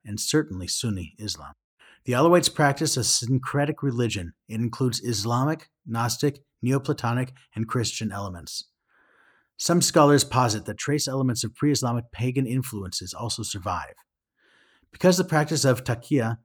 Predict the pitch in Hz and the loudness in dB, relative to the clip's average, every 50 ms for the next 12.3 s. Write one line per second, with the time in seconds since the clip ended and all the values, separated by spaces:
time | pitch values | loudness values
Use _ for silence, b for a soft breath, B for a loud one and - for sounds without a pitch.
0 | _ _ - 110 - - 117 104 - - - 147 131 110 104 98 - - - 110 | _ _ -12 -8 -4 -2 -2 -2 0 0 2 2 2 2 0 -2 -4 -10 -10 -8
1 | 110 - - - 156 175 165 156 - 139 139 135 131 107 110 107 98 113 113 107 | -6 -4 0 0 2 2 2 2 2 2 2 4 2 2 0 -2 -2 -2 -2 -2
2 | 104 101 - - 107 110 113 113 98 90 78 78 78 - - b b b b b | -4 -6 -6 -4 -2 0 0 -2 -2 -4 -8 -12 -12 -12 -12 b b b b b
3 | b 127 123 120 113 131 123 107 139 151 170 180 - - 151 139 - 135 143 131 | b -2 -2 2 2 2 2 4 4 6 6 6 4 2 0 0 0 0 -2 -2
4 | - - 120 - - - 131 120 127 127 113 - - - - 120 123 117 127 127 | -2 -2 -4 -2 -2 -2 -2 0 0 0 -2 -4 -6 -6 -4 -4 -4 -2 -2 -2
5 | 120 117 - 120 117 120 110 - - - 113 95 92 98 95 92 101 - 107 110 | -2 -4 -4 -6 -6 -4 -4 -4 -4 -4 -6 -6 -6 -6 -8 -10 -10 -8 -8 -6
6 | 107 101 98 98 95 95 104 104 104 104 92 - - - _ _ _ _ _ _ | -6 -6 -6 -8 -8 -8 -8 -6 -6 -6 -8 -10 -14 -16 _ _ _ _ _ _
7 | _ - 131 147 160 170 180 170 - - - 139 113 117 110 104 123 110 - 131 | _ 0 4 6 8 8 6 6 4 0 0 2 2 2 2 0 0 0 0 2
8 | 151 151 147 147 143 135 110 - 120 117 123 120 - - 131 - 123 107 117 123 | 2 4 4 4 4 2 0 -2 -4 -2 -4 -4 -4 -4 -6 -6 -6 -4 -2 -2
9 | 123 110 95 90 98 95 - 104 110 113 120 123 117 - - - 156 139 135 143 | -2 -2 -2 -6 -8 -8 -6 -6 -4 -4 -2 -2 -4 -4 -4 -4 -4 -4 -2 -2
10 | 120 104 92 85 82 87 - - - - 104 - - 120 139 160 160 131 - - | -4 -4 -4 -6 -6 -8 -8 -6 -6 -6 -6 -6 -4 -2 0 0 0 -2 -2 -2
11 | 135 127 120 104 - - - 139 135 147 - - 123 120 123 - 156 - - - | -2 -2 -2 -4 -4 -4 -2 -2 0 -2 -2 -2 -6 -8 -6 -6 -6 -4 -4 -6
12 | 104 95 92 90 - | -6 -8 -8 -10 -12